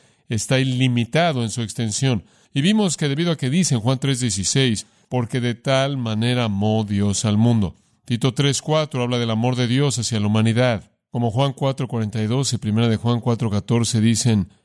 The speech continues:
"Jesucristo es el Salvador del mundo". Y entonces hablamos del hecho de que hay un sentido en el que el amor de Dios es ilimitado.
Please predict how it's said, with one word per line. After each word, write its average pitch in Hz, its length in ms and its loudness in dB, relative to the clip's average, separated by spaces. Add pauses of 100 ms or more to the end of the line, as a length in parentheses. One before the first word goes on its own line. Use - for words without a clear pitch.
(200)
"Jesucristo 123 760 0
es 117 160 0
el 117 140 2
Salvador 127 960 0
del 110 340 -2
mundo". 110 600 2 (960)
Y 127 80 0
entonces 135 480 0
hablamos 156 440 0
del 113 200 0
hecho 117 320 -2
de 110 160 0
que 135 120 0
hay 170 140 2
un 175 80 2
sentido 143 520 0
en 139 100 2
el 113 160 0
que 120 100 0
el 110 80 4
amor 131 400 2
de 165 140 -2
Dios 117 500 -2
es 131 320 2
ilimitado. 104 760 0